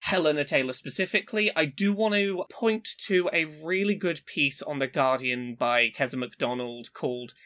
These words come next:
An Insult, Video Game Voice Actors Speak Out, uh, to Demand Fair Pay. I also want to point towards a, uh, piece over on Eurogamer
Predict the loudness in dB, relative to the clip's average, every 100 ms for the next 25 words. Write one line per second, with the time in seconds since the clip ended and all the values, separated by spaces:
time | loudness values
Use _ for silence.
0 | _ _ -4 -2 2 2 4 0 -2 -8
1 | -16 -6 0 4 4 4 2 2 0 0
2 | 0 -4 -2 -4 -2 -2 -2 2 0 0
3 | -4 _ -18 -2 0 0 -2 -4 -4 -4
4 | -4 -4 -2 0 0 -2 -8 _ _ _
5 | _ 2 2 2 0 2 6 6 6 2
6 | 2 0 -6 -6 -6 -10 -8 -6 -4 0
7 | 2 2 -2 -6 0 2 4 4 2 4
8 | 2 2 -2 -4 -4 0 0 0 -2 0
9 | 4 6 6 4 0 2 0